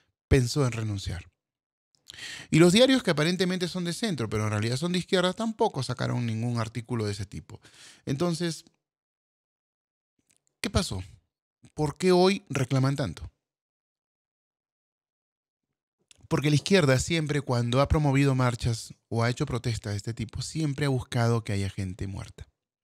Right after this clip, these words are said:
Y con esto yo no estoy diciendo, el de la izquierda oprimió el gatillo del policía o del elemento del ejército para que disparara. Ojo, yo no estoy diciendo eso.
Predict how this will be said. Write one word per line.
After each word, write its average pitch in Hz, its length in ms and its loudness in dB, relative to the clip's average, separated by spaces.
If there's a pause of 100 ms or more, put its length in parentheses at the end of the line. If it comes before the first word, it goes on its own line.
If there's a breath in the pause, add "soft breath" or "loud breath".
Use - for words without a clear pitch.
(1400 loud breath)
Y 151 60 -4
con 196 140 6
esto 294 140 4
yo 226 80 4
no 180 60 4
estoy 160 200 4
diciendo, 143 380 2
el 107 60 0
de 117 100 2
la 117 60 0
izquierda 185 920 2
oprimió 151 640 2
el 151 80 0
gatillo 170 580 2
del 117 300 0
policía 151 640 0
o 120 140 0
del 104 180 -2
elemento 135 460 -2
del 131 100 0
ejército 147 680 -2
para 104 260 0
que 95 180 -4
disparara. 95 580 2
Ojo, - 360 -2
yo 131 160 0
no 147 60 2
estoy 131 200 -2
diciendo 101 380 0
eso. 98 220 -4